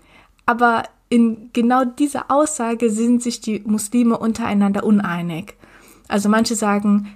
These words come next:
nein, die kann man nicht deuten, manche sagen, ja, die kann man deuten. Und er meint auch, dass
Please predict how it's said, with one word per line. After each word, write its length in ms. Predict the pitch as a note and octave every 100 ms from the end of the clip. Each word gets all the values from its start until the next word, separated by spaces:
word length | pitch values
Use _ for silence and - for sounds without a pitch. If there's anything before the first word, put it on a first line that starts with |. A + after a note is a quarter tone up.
| -
nein, 260 | G#3+ G#3
die 100 | G3+
kann 200 | G#3 G3+
man 120 | D#3+
nicht 260 | A#3 F4+ -
deuten, 420 | B3+ B3 A#3+ A#3+
manche 280 | A3 G#3+ G#3
sagen, 520 | G3+ F#3+ F#3+ G3 G#3 -
ja, 140 | F#3+
die 120 | F#3+
kann 220 | - F#3+
man 180 | F3+ E3+
deuten. 600 | F3+ F#3 - - F3+ G3+ _ _ _ _ _ _ -
Und 360 | A3+ A3 G#3 -
er 140 | A3
meint 300 | G#3+ G#3+ -
auch, 280 | A3+ A3+ -
dass 420 | - G#3 G#3 -